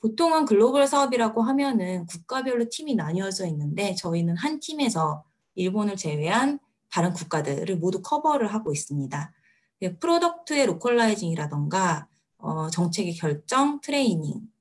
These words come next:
그리고 퍼포먼스 분석이라던가 트래킹, 오퍼레이션 서포트 같은 다양한 영역을 서포트를 하고 있고요.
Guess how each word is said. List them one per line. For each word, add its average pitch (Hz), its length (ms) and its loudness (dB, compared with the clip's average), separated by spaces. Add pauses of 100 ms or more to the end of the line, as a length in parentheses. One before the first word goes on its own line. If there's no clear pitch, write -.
(260)
그리고 170 340 -10
퍼포먼스 269 640 -2
분석이라던가 190 880 0
트래킹, - 600 -6 (380)
오퍼레이션 269 480 2
서포트 285 460 -6
같은 196 280 -6
다양한 190 580 0
영역을 170 340 -4
서포트를 226 460 -6
하고 262 220 -6
있고요. 180 540 -2